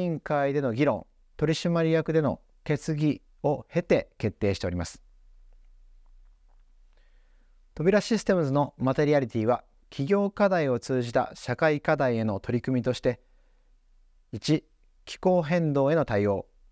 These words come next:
二、失敗を恐れず挑戦する場の実現、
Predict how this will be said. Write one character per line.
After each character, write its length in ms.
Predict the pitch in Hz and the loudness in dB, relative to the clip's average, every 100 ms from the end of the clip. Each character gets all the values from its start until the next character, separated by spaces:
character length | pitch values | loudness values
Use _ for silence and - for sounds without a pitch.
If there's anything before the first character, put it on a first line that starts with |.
| _ | _
二、 260 | 143 165 147 _ _ _ _ | 0 0 -2 _ _ _ _
失 280 | - - 139 - - | -16 -6 -6 -6 0
敗 220 | 170 165 | 2 4
を 80 | 143 | 0
恐 220 | 131 170 | 0 0
れ 160 | 170 156 | 2 2
ず 200 | 110 - _ - | -2 -10 _ -2
挑 180 | 143 | -2
戦 240 | 135 139 127 | 0 -2 -2
す 100 | - | -2
る 80 | 123 | 0
場 100 | 120 | 0
の 160 | 120 98 | 0 -2
実 240 | 98 131 | -4 0
現、 160 | 143 | 0